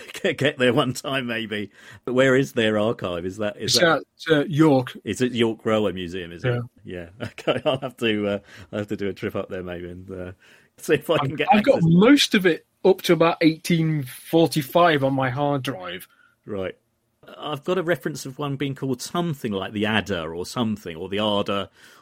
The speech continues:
Speaker 1: or something like that. I don't
Speaker 2: Adler?
Speaker 1: know.
Speaker 2: It's
Speaker 1: If,
Speaker 2: a
Speaker 1: yeah,
Speaker 2: bit, a lot.
Speaker 1: Adler. Of course, it could have been Italian variation on a name as well. So,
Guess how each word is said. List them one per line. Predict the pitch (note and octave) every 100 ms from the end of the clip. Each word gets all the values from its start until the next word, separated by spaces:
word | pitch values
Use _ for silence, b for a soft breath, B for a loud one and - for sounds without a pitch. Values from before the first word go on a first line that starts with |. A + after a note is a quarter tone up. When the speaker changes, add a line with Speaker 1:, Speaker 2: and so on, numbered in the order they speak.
| b
Speaker 1:
or |
something | A2 A2 G#2 G2+
like | F#2+
that. | F#2+
I | G#2
don't | C#3 C3
Speaker 2:
Adler? | C3+ F#3+
Speaker 1:
know. | A3 - -
Speaker 2:
It's | A#2
Speaker 1:
If, |
Speaker 2:
a |
Speaker 1:
yeah, | A2+
Speaker 2:
bit, | -
a | D3+
lot. | D3 D#3+ - -
Speaker 1:
Adler. | A#2+ B2+ B2 A#2+ A#2 b b
Of | A#2+ G#2+
course, | C#3 A#2
it | -
could | C3
have | A2
been | A#2
Italian | A2+ G#2+ B2 A2+ A2 G#2
variation | A2+ G#2 G2+ G#2 G#2 - G#2+
on | G2
a |
name | G2 G2+ G2 G2 F#2
as | F#2
well. | G#2+ F#2+ F#2
So, | - G#2 F#2 F#2